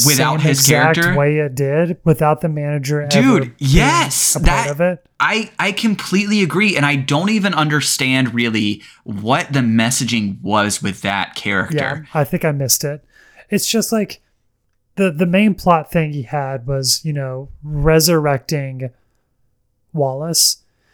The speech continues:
Speaker 2: I feel like the story could have ended the same way, with Wallace continuing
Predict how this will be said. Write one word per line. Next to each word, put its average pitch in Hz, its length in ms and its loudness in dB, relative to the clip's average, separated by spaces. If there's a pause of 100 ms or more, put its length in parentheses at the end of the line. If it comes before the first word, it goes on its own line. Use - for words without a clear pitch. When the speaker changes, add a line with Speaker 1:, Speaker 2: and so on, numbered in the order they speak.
(420)
Speaker 2:
I 165 60 4
feel 165 200 4
like 190 220 2
the 165 80 0
story 156 420 2
could 165 160 0
have 147 160 2
ended 143 340 2
the 147 120 4
same 143 420 0
way, 135 300 0
with 135 240 0
Wallace 135 420 0
continuing 147 1000 -6